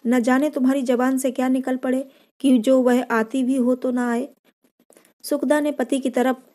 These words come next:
फिर तिरस्कार की दृष्टि से देखा और बोली, "हाँ और क्या, मुझे अपने बच्चे की बीमारी का शोक थोड़े ही है। मैंने इलाज के मारे तुमसे कहा नहीं, पर मेरे मन में ये बात बार बार उठती है।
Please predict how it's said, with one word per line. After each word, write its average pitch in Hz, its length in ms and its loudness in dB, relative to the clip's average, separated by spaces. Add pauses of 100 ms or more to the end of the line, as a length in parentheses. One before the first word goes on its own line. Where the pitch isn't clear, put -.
(160)
फिर 285 100 2
तिरस्कार 240 560 0
की 240 120 -2
दृष्टि 220 320 0
से 226 140 -4
देखा 202 300 -2
और 226 100 0
बोली, 208 360 -6 (440)
"हाँ 247 260 2
और 269 240 2
क्या, 233 280 -2 (400)
मुझे 247 220 6
अपने 269 240 2
बच्चे 254 300 0
की 262 120 -2
बीमारी 254 360 2
का 262 120 -4
शोक 262 360 0
थोड़े 254 160 2
ही 349 200 0
है। - 180 -4 (480)
मैंने 269 260 6
इलाज 262 300 4
के 269 140 0
मारे 262 360 2 (220)
तुमसे 262 300 6
कहा 254 280 0
नहीं, 277 340 0 (100)
पर 262 120 0
मेरे 254 320 6
मन 254 200 4
में 277 160 2
ये 262 160 2
बात 240 400 -2
बार 233 240 0
बार 247 200 0
उठती 247 360 -4
है। 214 180 -10